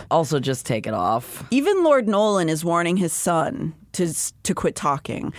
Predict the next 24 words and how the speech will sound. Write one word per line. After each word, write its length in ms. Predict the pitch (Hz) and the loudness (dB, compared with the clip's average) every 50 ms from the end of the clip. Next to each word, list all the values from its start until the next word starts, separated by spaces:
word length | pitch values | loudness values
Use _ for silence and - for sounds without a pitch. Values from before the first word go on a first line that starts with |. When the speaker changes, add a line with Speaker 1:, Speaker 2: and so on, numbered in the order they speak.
| - - - - - - - | -14 -18 -20 -20 -18 -8 -2
Speaker 2:
but 200 | - 185 170 147 | 0 2 2 2
he 100 | 185 262 | -2 -6
keeps 280 | - - 240 226 196 - | -4 -2 -4 -2 -4 -4
saying 480 | - - - 208 190 190 190 185 170 | -6 -2 2 2 4 4 4 2 2
it 80 | 151 - | 0 0
louder 360 | - 175 170 165 165 160 160 | 2 2 4 4 4 2 2
and 140 | 156 151 156 | 2 2 2
louder. 500 | 156 151 147 151 156 151 135 127 - 135 - - - - - _ - - - | 2 2 2 2 2 0 0 -2 -4 -8 -12 -16 -20 -20 -20 _ -16 -6 0
"Take 280 | - - 370 370 359 - | 4 6 6 6 6 6
it 220 | 415 381 - _ _ - | 4 4 4 _ _ 4
off! 680 | - 320 370 415 440 392 302 240 208 180 180 180 180 196 262 254 233 196 165 - - _ _ _ _ _ - - | 8 8 10 10 10 10 8 8 6 4 0 -2 0 4 4 6 6 4 2 0 -4 _ _ _ _ _ -12 -4
Take 280 | - 285 320 339 - | 0 2 2 2 2
my 180 | 427 480 523 539 539 480 | 4 6 6 6 6 6
ring 280 | 330 359 427 539 698 659 587 480 | 6 8 8 8 8 8 8 8
off!" 1080 | 403 370 349 330 320 302 269 285 339 339 330 311 302 285 269 247 220 220 202 165 151 147 - - - - - - - - - _ _ - - - _ _ _ _ - | 10 10 10 8 8 6 4 4 2 4 6 8 8 8 8 6 4 2 2 0 0 -4 -8 -16 -20 -20 -20 -20 -20 -20 -20 _ _ -20 -20 -20 _ _ _ _ -4
Speaker 1:
He's 160 | 139 202 220 214 | 0 2 2 4
Speaker 2:
And 80 | 190 | 4
Speaker 1:
all 120 | 175 165 156 | 4 2 0
covered 440 | - - - 147 139 139 143 139 | -2 -4 -4 -2 -2 0 0 0
in 140 | 135 139 139 | 2 2 2
his 120 | 139 131 131 | 2 2 2
own 300 | 135 135 131 127 127 127 | 2 2 2 2 2 2
make. 560 | 120 113 113 117 117 113 - - - - - - - - | 0 0 0 0 -2 -4 -6 -8 -10 -10 -10 -10 -4 0
Speaker 2:
Yeah, 440 | 202 202 202 185 175 165 - - | 2 2 4 4 4 4 2 2